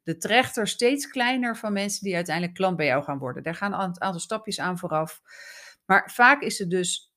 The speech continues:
eh, het persoonlijk kennismaken is gewoon de manier waardoor mensen dat vertrouwen in je krijgen en dat je die gunfactor krijgt.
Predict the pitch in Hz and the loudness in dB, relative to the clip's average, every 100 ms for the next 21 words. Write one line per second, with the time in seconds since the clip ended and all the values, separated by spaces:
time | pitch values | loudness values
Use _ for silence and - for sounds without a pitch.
0 | _ - 170 - 175 247 294 247 - 208 | _ -16 -14 -8 2 4 6 4 2 0
1 | 240 220 180 175 - 214 - 196 185 170 | 0 2 2 2 -2 -4 -2 -2 0 0
2 | 139 226 226 185 185 175 - 156 165 170 | 2 2 2 2 0 -2 -4 -2 0 0
3 | 160 156 156 - 160 - - 180 247 226 | -2 -4 -4 -6 -8 -8 -12 -2 4 4
4 | 156 139 135 127 92 123 - 151 160 - | 4 0 -4 -2 -2 -2 -6 -4 -6 -8
5 | - - 165 185 175 - 269 220 147 135 | -18 -10 -4 -2 -2 2 2 2 -2 -4
6 | 135 131 127 - 131 - | -10 -12 -10 -10 -12 -18